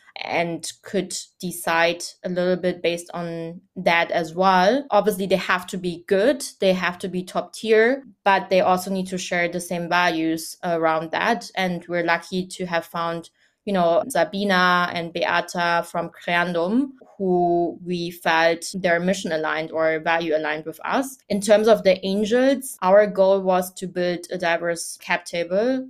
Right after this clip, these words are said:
because we're in the end building a diverse, you know, global company, which also serves a diverse customer base. So in the end, I would say it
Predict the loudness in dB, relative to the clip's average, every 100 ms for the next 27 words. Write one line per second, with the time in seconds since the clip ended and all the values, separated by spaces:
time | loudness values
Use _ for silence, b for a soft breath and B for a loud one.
0 | _ -6 -2 -2 4 4 6 2 0 0
1 | -2 -4 -2 -4 -4 -8 -12 _ _ _
2 | _ -12 -6 0 0 0 -2 -2 -6 -14
3 | -20 -10 -6 -2 -4 -2 2 2 2 0
4 | 2 0 -2 -8 -18 _ -2 0 2 0
5 | 0 0 -2 -4 -10 -6 -6 -4 -8 4
6 | 6 6 2 -12 -10 -2 2 2 2 -2
7 | -4 -10 -2 -2 -2 -8 -10 -6 -6 -6
8 | -10 -14 0 2 4 2 0 -4 -4 -2
9 | 0 0 -2 0 -2 -2 -6 -4 2 2
10 | 2 -2 -6 -6 -2 -2